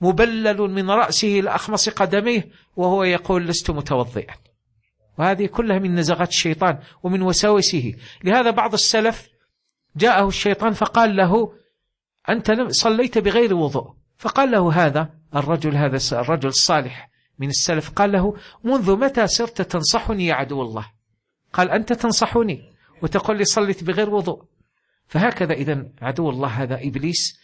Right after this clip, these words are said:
يأتي الإنسان، يأتي ال-، ال-، الناس وينزغ مثل هذه النزغات التي ظاهرها الرح-، الرحمة وظاهرها النصيحة، وهي الت-، مضللة مخرجة عن الصراط المستقيم.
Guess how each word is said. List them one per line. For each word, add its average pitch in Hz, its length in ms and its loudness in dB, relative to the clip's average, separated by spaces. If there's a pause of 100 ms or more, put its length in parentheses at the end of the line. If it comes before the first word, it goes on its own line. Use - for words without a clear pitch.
(280)
يأتي 143 360 -6
الإنسان، 127 480 -4
يأتي 139 460 -8 (320)
ال-، 120 160 -4
ال-، 120 460 -4
الناس 127 460 -2
وينزغ 127 560 -2 (320)
مثل 143 200 -4
هذه 147 300 0
النزغات 139 640 -2 (340)
التي 156 300 -4
ظاهرها 180 520 2
الرح-، 165 340 -4
الرحمة 208 520 0 (320)
وظاهرها 208 580 2
النصيحة، 214 680 0 (300)
وهي 160 560 0 (720)
الت-، - 220 -16 (280)
مضللة 175 920 -2 (300)
مخرجة 175 520 -2
عن 143 180 -2
الصراط 147 420 -2
المستقيم. 110 500 -6